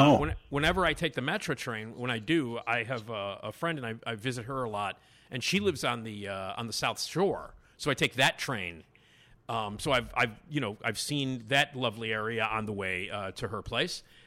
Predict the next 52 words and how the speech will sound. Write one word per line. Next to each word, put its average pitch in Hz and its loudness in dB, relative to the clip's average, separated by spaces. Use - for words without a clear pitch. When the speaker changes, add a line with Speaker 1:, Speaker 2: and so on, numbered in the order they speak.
Speaker 2:
and 135 2
it's 117 -6
really 113 -4
cool. 135 -2
But 147 4
I've 143 6
never 160 4
done 165 0
the 151 0
Northwest 143 -2
train, 151 -4
and 127 -6
I 127 -2
was 123 -6
going 180 0
through 214 0
all 170 0
those 143 -2
'cause 147 0
I 240 6
lived 190 0
on 151 0
the 139 0
northwest 131 -2
side 120 2
of 98 -6
Chicago 110 -2
for, 110 -10
and 127 -6
I 127 2
still 123 -2
do. 117 4
Speaker 1:
Uh-huh. 123 6
Speaker 2:
Um, 113 8
and, 143 4
and 175 2
gone 190 4
to 143 -6
the 139 -2
northwest 127 0
suburbs 110 0
a 107 -2
lot. 95 -2
So 127 -4
those, 135 2
those, 151 2
those 160 2
suburbs 131 0
I'm 120 -2
very 110 -2
familiar 110 -6
with. 87 -10